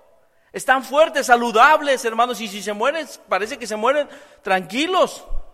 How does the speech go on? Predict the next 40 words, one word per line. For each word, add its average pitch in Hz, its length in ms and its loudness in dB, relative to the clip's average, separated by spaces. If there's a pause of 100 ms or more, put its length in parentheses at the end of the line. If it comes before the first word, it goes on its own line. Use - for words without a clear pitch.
(1040)
Cualquiera 240 340 0
que, 240 320 0
que 214 120 -4
pensara, 240 420 0
dijera, 254 260 2
"Fidel 247 320 -2
Castro 269 300 -4
murió 240 240 -4
esta 269 180 0
semana", 254 400 2
parece 247 240 0
que 240 80 -4
murió 240 300 -2
tranquilo 285 560 -2
en 240 80 -6
su 233 120 -6
cama. 302 600 2 (2250)
¿Verdad? 233 520 -4 (220)
Y - 60 -12
estamos 247 340 -2
hablando, 233 600 0
en 233 100 -2
nuestro 214 300 -4
corazón 202 420 -2 (100)
de 226 160 0
cristianos 233 540 -4
está 190 160 -6
el 247 100 -2
deseo 262 380 4
que 240 80 2
ese 233 160 0
hombre, 294 460 2 (340)
a 160 160 2
última 285 540 0
hora, 277 260 6
platicábamos 226 560 0
con 240 60 -4
el 220 60 0
hermano 240 200 2
Velarde, 247 340 0